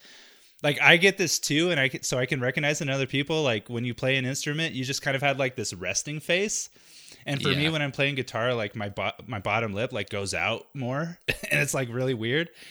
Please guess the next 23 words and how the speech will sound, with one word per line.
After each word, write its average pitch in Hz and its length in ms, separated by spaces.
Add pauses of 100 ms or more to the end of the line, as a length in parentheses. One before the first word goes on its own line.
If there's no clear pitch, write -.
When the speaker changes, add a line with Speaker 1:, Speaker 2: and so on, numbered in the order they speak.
Speaker 1:
And 131 120
you 156 80
can 160 120
see 185 160
it 185 40
in 180 80
his 107 220
Speaker 2:
Interesting. 190 60
Speaker 1:
face. 135 260
He 117 100
gets, 120 280
like, 117 320
he 120 140
totally 139 340
gets 123 220
in 110 60
the 95 100
zone, 92 360
so 92 340 (460)
it 113 160
totally 127 280
makes 104 240
sense. 90 400